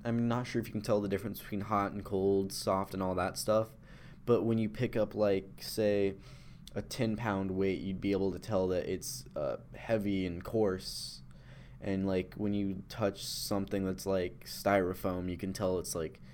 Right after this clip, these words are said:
softer and light or something like that. It's got weight pressure bearing, uh, skin on it.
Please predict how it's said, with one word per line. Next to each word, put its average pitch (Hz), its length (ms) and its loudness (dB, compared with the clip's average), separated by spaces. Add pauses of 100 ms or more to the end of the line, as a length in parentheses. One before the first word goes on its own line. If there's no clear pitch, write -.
(500)
softer 101 560 0
and 87 200 -2
light 98 360 2
or 113 60 -4
something 113 400 -2
like 107 200 2
that. 110 200 6
It's - 160 -6
got 104 300 4
weight 95 420 2
pressure 98 400 0
bearing, 95 560 2 (720)
uh, 92 160 0
skin - 380 -2
on 101 180 2
it. 113 160 2